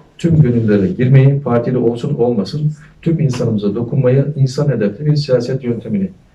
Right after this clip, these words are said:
e, izlemeyi hedef edineceğiz ve bu şekilde tüm deniz insanımıza dokunacağız ve iki bin yirmi üçe giden bu yolda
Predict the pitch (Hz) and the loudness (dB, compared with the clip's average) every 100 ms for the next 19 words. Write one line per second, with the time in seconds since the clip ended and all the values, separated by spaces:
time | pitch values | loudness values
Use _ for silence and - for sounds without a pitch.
0 | _ - 107 104 101 - 120 120 117 104 | _ -6 0 2 0 -2 -2 0 0 0
1 | 90 113 131 139 151 147 143 147 151 - | -2 -2 0 0 2 2 2 0 -4 -8
2 | - - 139 156 - 113 104 131 139 - | -18 -8 -4 0 0 0 0 0 -2 -6
3 | - _ - 185 151 139 139 117 117 120 | -14 _ -6 0 2 4 2 2 -2 -2
4 | 110 98 - - 143 143 151 151 - _ | -2 -2 -4 -4 2 4 4 2 0 _
5 | 117 131 - 170 143 120 143 - 107 104 | -6 -4 0 2 2 2 0 -2 -4 -4
6 | 101 131 139 113 131 151 | -4 -2 0 0 0 -2